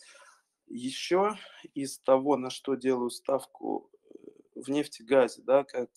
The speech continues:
как же обойти стороной нефтегаз? Это н-, Новатэк. Э, Новатэк на ожиданиях рекордных показателей по прибыли за двадцать второй год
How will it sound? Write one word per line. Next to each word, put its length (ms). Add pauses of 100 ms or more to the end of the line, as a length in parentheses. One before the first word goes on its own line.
как 200
же 120
обойти 400
стороной 420
нефтегаз? 600 (720)
Это 200
н-, 340 (220)
Новатэк. 580 (540)
Э, 60 (340)
Новатэк 580
на 280
ожиданиях 880 (1300)
рекордных 680 (420)
показателей 880
по 220
прибыли 640 (280)
за 840
двадцать 300
второй 220
год 340